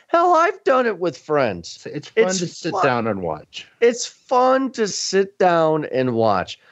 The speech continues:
Speaker 1: But you cannot tell me that any one of these three movies, just like Rocky Horror Picture Show, is legitimately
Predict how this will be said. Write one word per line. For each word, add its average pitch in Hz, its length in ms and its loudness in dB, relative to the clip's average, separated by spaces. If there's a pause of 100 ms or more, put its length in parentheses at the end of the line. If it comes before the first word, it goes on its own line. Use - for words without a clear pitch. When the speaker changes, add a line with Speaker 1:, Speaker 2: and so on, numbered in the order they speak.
(220)
Speaker 1:
But 165 180 0
you 180 60 0
cannot 247 600 2
tell 202 340 2
me 107 320 -4 (360)
that 143 240 2
any 226 220 4
one 196 280 4
of 175 120 2
these 143 240 -2
three 180 320 2
movies, 131 560 2
just 269 260 0
like 262 240 0
Rocky 220 320 0
Horror 185 220 2
Picture 143 340 -2
Show, 101 420 0 (380)
is 185 280 2
legitimately 190 1400 4